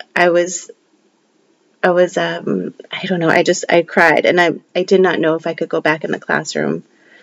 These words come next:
without crying. And I think it, I thought at the time it was 'cause I was so, you know, she reminded me of my daughter, and I can't imagine, my, you know,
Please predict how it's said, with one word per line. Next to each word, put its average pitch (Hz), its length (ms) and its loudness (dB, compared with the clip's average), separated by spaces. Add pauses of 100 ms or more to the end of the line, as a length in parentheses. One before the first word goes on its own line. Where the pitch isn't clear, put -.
(880)
without 190 380 4
crying. - 720 -6
And 170 720 0 (680)
I 202 120 4
think 208 200 4
it, - 220 0 (100)
I 202 280 4 (200)
thought 254 240 4
at - 220 2 (140)
the 208 100 -4
time 180 300 -4
it 170 40 -2
was 180 140 -8
'cause 185 160 -2
I 170 80 0
was 175 220 -2
so, 175 760 0
you 180 240 4
know, 170 100 -4
she 170 180 -6
reminded 170 360 -2
me 160 120 -4
of 160 80 -4
my - 140 -4
daughter, 202 380 6
and 190 120 4
I 165 40 -6
can't 180 200 -2
imagine, 160 380 -2
my, 156 180 -4
you 202 100 4
know, 165 380 0